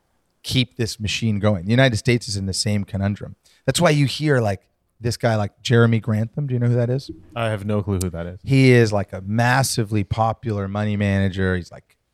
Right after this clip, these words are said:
Speaker 1: a hundred and ninety years old. And he is saying that at some point, we're gonna see a massive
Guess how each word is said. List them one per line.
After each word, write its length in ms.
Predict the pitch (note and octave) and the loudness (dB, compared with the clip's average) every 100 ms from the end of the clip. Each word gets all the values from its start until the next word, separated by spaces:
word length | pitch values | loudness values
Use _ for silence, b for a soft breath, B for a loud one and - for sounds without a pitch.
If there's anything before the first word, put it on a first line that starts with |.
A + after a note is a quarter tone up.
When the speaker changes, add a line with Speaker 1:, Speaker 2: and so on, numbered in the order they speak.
| - | -14
Speaker 1:
a 40 | F#2+ | -8
hundred 420 | - B2+ A#2 A2 | 0 2 4 2
and 100 | G#2 | 0
ninety 300 | G#2 G#2 G2+ | 0 0 0
years 300 | G2 F#2+ F#2 | -2 -2 2
old. 380 | G2+ G#2 G2+ F#2+ b b b b b | 4 6 4 2 b b b b b
And 160 | A2 G2 | -6 -4
he 220 | A2 A2 | -2 -2
is 140 | G#2+ | -2
saying 560 | - - G#2+ G#2 G2 G2 | -2 -2 -2 0 -2 -2
that 160 | F#2+ - _ _ _ - | -4 -6 _ _ _ -6
at 160 | A2 - | -6 -4
some 380 | - B2 A#2+ A2+ | 0 2 2 0
point, 520 | - F3 A#2+ G#2 - | 2 6 6 4 -2
we're 200 | G#2+ A#2 | 2 4
gonna 180 | A#2 A2 | 4 2
see 260 | - C3 A2+ | 2 2 2
a 60 | |
massive 540 | G2+ A#2 B2+ B2 C3 | 2 0 0 -2 -10